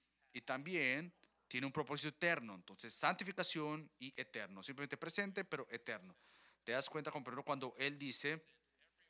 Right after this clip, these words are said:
cuando lo queremos hacer es presentar a todos los hombres perfectos en Cristo. Obviamente predicamos a Cristo para que la gente se convierta, obviamente.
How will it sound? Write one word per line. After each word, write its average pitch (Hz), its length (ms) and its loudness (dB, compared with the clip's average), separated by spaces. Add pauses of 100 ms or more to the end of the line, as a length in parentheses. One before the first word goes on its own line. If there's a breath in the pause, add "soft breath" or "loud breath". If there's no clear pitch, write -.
(200)
cuando 127 420 2
lo 135 480 -2
queremos 143 320 2
hacer 135 220 2
es 139 120 2
presentar 135 640 4
a 151 60 6
todos 143 200 0
los 147 140 0
hombres 127 420 0 (2250 soft breath)
perfectos 143 720 0
en 135 200 0
Cristo. 151 420 0
Obviamente 185 280 0
predicamos 135 560 0
a 160 80 -4
Cristo 131 340 -6
para 165 160 -4
que 127 80 -12
la 101 60 -2
gente 98 200 -8
se - 100 -4
convierta, 160 460 0
obviamente. 117 680 -4